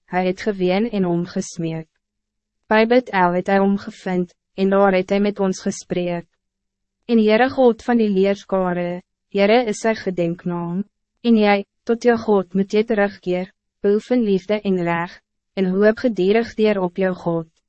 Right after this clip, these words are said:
Kana, en, in sy hand is daar een valse weegskaal, hy hou daarvan om af te pers.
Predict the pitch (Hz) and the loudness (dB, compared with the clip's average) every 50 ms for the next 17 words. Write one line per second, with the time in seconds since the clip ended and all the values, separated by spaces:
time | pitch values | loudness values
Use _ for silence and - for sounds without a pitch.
0 | _ _ _ _ _ _ _ _ _ _ _ _ - 262 247 233 226 214 202 202 | _ _ _ _ _ _ _ _ _ _ _ _ -2 0 2 2 2 2 -2 -4
1 | - _ _ _ _ _ _ 196 202 202 202 202 202 _ _ _ _ 190 190 - | -6 _ _ _ _ _ _ -2 0 0 0 -2 -4 _ _ _ _ -6 -2 0
2 | 214 208 202 196 190 185 190 208 208 - - 196 196 196 196 196 - - 208 208 | 0 2 4 2 2 0 -2 -4 -8 -2 0 2 2 2 0 0 2 2 2 2
3 | 214 - 254 240 208 190 185 175 - - - 170 165 160 156 160 160 - _ _ | 2 0 -6 -4 -2 -2 -2 -2 -4 -8 -4 -2 -2 0 0 -2 -4 -6 _ _
4 | _ _ _ 180 180 180 180 180 180 185 185 180 180 - - 180 175 175 - 175 | _ _ _ -6 -4 0 -2 0 2 2 2 2 0 0 -2 -2 -2 -2 -4 -4
5 | 175 175 170 175 170 - _ - 185 - - 175 151 147 151 156 165 - | -4 -4 -4 -6 -8 -6 _ -14 -12 -10 -8 -8 -8 -8 -10 -12 -16 -16